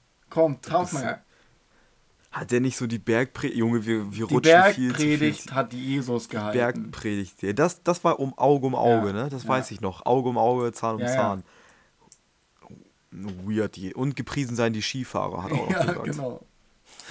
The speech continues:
Speaker 2: Genau,
Speaker 1: Aber
Speaker 2: die
Speaker 1: man konnte
Speaker 2: Skifahrer
Speaker 1: nicht, man
Speaker 2: gepredigt
Speaker 1: konnte
Speaker 2: sein.
Speaker 1: unten nichts hören.
Speaker 2: Gepriesen.
Speaker 1: Das weiß ich aus einem Zeit-,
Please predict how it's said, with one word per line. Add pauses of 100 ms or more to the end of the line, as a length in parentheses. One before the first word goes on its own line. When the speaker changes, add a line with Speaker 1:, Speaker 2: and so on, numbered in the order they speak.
(460)
Speaker 2:
Genau,
Speaker 1:
Aber
Speaker 2:
die
Speaker 1:
man
konnte
Speaker 2:
Skifahrer
Speaker 1:
nicht,
man
Speaker 2:
gepredigt
Speaker 1:
konnte
Speaker 2:
sein.
Speaker 1:
unten
nichts
hören.
Speaker 2:
Gepriesen. (280)
Speaker 1:
Das
weiß
ich
aus
einem
Zeit-,